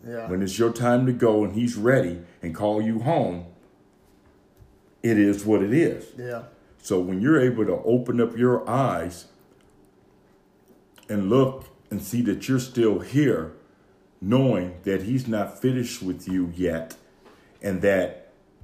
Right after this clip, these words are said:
Speaker 2: you're part of a bigger plan. So you have a choice before your feet hit that floor. Are you gonna use this blessing in a negative way,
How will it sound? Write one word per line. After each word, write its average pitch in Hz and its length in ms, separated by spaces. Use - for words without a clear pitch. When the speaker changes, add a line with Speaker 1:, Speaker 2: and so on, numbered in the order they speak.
Speaker 2:
you're 127 260
part 113 380
of 95 180
a 87 40
bigger 98 380
plan. 123 600
So - 200
you 117 220
have 107 280
a 85 80
choice 127 340
before 101 380
your 101 160
feet 107 300
hit 107 260
that 92 320
floor. 123 440
Are 101 120
you 104 260
gonna 113 300
use 123 400
this 117 260
blessing 107 600
in 92 120
a 80 60
negative 139 600
way, 147 360